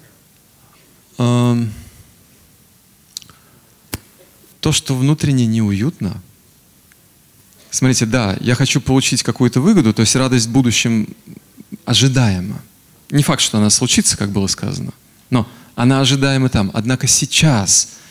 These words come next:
я чувствую очень неуютное состояние. И опять хочу обратить внимание, в жизни часто мы этого не замечаем. Почему?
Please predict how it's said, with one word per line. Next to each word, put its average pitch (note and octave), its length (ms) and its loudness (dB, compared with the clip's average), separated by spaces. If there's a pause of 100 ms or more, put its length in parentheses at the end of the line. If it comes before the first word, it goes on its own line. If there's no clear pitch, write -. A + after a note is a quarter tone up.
(180)
я G#2+ 120 -2
чувствую A#2+ 420 -4
очень F3+ 280 -2
неуютное A#2+ 480 -2
состояние. - 580 -10 (480)
И B2 60 -2
опять E3+ 220 0
хочу E3 220 0
обратить D3 320 -2
внимание, B2 440 0
в - 60 -12
жизни C#3+ 560 2
часто D3+ 440 0
мы A#2 120 2
этого B2+ 200 0
не C#3 220 2
замечаем. B2+ 560 0
Почему? G#2+ 440 0